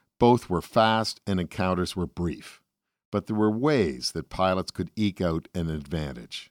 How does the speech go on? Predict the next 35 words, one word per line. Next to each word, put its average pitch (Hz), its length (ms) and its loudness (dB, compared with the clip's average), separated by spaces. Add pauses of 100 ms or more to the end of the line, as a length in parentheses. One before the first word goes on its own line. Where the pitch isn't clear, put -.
(1080)
In 104 80 -2
his 110 100 2
combat 131 500 0
report 85 440 -4
for - 200 -8
August 95 460 0
eighteenth, 82 640 -4
nineteen 85 500 -2
forty, 69 540 -8
six - 380 -2
oh 107 120 6
two 101 300 0
pilot 90 500 0
Andrew 101 360 0
McDowell 78 600 -2 (360)
wrote 107 280 2
that 90 180 -4
during 113 260 4
a 117 80 0
dogfight, 85 680 0 (260)
I 104 160 4
was 123 180 4
able 120 240 2
to 113 80 -2
get 113 180 -2
a 113 60 2
long 107 320 4
burst 104 460 2
at 80 100 -6
one 92 400 0
M 95 180 0
E 98 100 2
one 92 200 0
oh 92 120 0
nine 82 500 -2